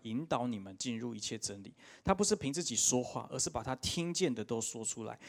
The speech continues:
并且要把将来的事告诉你们。他要荣耀我，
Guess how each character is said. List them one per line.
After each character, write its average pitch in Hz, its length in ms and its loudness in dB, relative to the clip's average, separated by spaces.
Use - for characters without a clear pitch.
并 208 140 8
且 143 80 4
要 151 100 10
把 131 120 6
将 220 500 8
来 123 160 8
的 120 120 6
事 135 220 4
告 123 220 2
诉 123 180 -4
你 110 100 -8
们。 - 160 -16
他 165 120 6
要 170 100 10
荣 131 200 8
耀 147 180 8
我， 110 260 0